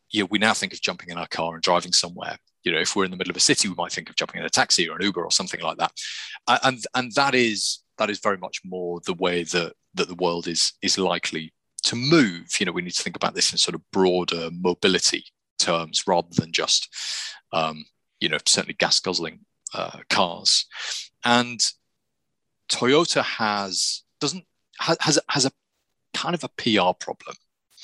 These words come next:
You know, it's a very big business, and it is a, you know, it's got a storied history and, and all of the rest of it. And it is venerable in very many different ways. Um, and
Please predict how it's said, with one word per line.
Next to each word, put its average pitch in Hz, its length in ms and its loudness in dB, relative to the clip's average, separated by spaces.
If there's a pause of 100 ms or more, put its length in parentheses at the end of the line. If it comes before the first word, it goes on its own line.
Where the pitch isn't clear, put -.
(540)
You 107 100 4
know, 113 40 4
it's - 120 2
a 120 80 2 (140)
very 147 240 4
big 120 200 0
business, - 800 -2 (500)
and 92 320 0 (440)
it 101 120 0
is 95 240 2
a, 87 320 -2 (140)
you 98 120 -2
know, 85 80 -2
it's 87 120 0
got 85 120 -4
a 78 40 -8
storied 107 420 0
history 87 440 -4
and, 85 260 -14
and 87 280 -10
all 104 140 2
of 85 60 -6
the 92 80 -6
rest - 180 0
of 92 60 -2
it. 95 60 -2
And 104 80 -6
it 113 60 0
is 98 180 -2
venerable 101 680 0 (180)
in 98 120 -12
very 90 180 0
many 85 220 -6
different 85 340 -2
ways. 85 580 0 (440)
Um, 87 460 0 (960)
and 95 420 0